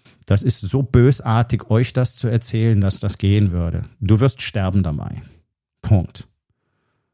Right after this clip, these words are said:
Ja? Jeder, jeder seal-Operator wird dir sagen, wenn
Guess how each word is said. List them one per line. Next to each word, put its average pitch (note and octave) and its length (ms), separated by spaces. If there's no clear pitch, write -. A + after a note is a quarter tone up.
Ja? C#3+ 240
Jeder, C#3+ 360
jeder C3 240
seal-Operator G#2 920
wird G2+ 140
dir G2 80
sagen, G2 300
wenn G2 200